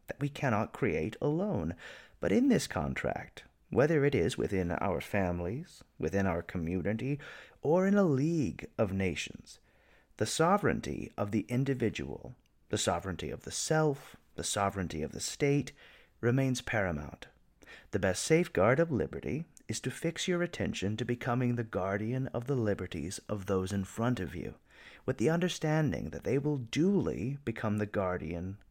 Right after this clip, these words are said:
of yours. Now consider how we might apply Vattel's notion of national sovereignty and natural law into our own individual relationships.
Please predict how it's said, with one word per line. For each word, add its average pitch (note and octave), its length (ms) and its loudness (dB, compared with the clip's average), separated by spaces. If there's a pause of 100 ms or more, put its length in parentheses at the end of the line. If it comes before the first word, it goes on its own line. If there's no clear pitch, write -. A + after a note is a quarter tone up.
(120)
of G2+ 120 -4
yours. G2 600 -2 (540)
Now D#3 100 -2
consider E3+ 500 2
how B2+ 200 4
we B2 120 4
might F#2+ 380 2
apply F#2+ 840 -2
Vattel's B2 540 2
notion F2 440 0
of G2 100 -4
national F#2 520 2
sovereignty G#2 800 0 (120)
and G2+ 120 4
natural G#2+ 540 2
law C#3 360 2 (440)
into D#3 300 2
our D3 200 4
own C3+ 200 6
individual G2+ 640 2
relationships. - 960 -4